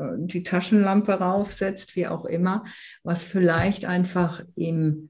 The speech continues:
Alltag, wenn ich sozusagen, äh, jeden Tag mit meinem Team zusammen bin, f-, verloren geht. Wo wir vielleicht da einfach auch mal schauen dürfen, hey,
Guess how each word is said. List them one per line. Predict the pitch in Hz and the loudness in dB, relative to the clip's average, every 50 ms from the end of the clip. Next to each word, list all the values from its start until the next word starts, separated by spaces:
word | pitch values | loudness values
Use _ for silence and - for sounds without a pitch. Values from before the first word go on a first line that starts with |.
| _ _ _ | _ _ _
Alltag, | 170 175 185 196 190 190 - - 214 202 202 196 - - | 0 2 2 2 0 0 0 2 4 4 4 2 0 0
wenn | 175 175 | 0 2
ich | 175 175 - | 2 0 0
sozusagen, | - 180 175 - - 170 170 165 165 156 165 165 170 165 165 165 - - | -2 -2 -2 -2 -4 -4 -2 0 0 0 0 0 0 -2 -2 -4 -4 -6
äh, | - - - - - - | -6 -6 -6 -6 -6 -6
jeden | 156 - 202 202 202 180 185 | 0 4 8 8 10 10 8
Tag | 180 - 190 202 226 226 - | 6 6 8 8 8 10 8
mit | 247 247 247 | 8 8 8
meinem | 214 202 190 196 202 208 202 | 6 4 4 6 6 4 4
Team | 208 - 214 214 208 208 208 | 4 2 2 4 4 4 2
zusammen | - 185 180 180 170 165 175 185 196 202 | 0 -4 -4 -2 -2 0 2 4 4 4
bin, | 202 202 202 208 | 4 4 2 2
f-, | 202 - - - - - - - - - _ _ | 0 -2 -8 -20 -20 -20 -20 -20 -20 -20 _ _
verloren | - 220 190 156 143 151 165 180 202 214 226 | 0 2 4 6 6 6 6 6 6 4 6
geht. | 220 226 285 359 - - - _ _ _ _ _ _ _ _ _ _ _ _ _ _ _ _ _ _ _ _ _ _ _ _ _ _ _ _ _ _ - 175 | 6 4 4 2 -2 -6 -14 _ _ _ _ _ _ _ _ _ _ _ _ _ _ _ _ _ _ _ _ _ _ _ _ _ _ _ _ _ _ -4 -2
Wo | 175 185 185 185 | -2 0 0 2
wir | 185 185 | 2 0
vielleicht | 185 - 185 180 170 175 175 170 | 2 2 2 4 4 4 4 4
da | 160 175 | 4 6
einfach | 185 208 214 208 202 196 | 6 4 4 2 2 2
auch | 185 185 185 | 2 2 2
mal | 196 185 175 175 | 2 2 2 2
schauen | - - 180 170 170 175 180 185 185 180 | 0 0 0 2 2 4 4 4 4 4
dürfen, | 175 170 170 170 170 - - 175 | 4 4 4 2 0 0 0 0
hey, | 170 208 202 190 175 151 143 147 | 2 2 2 2 2 2 0 -2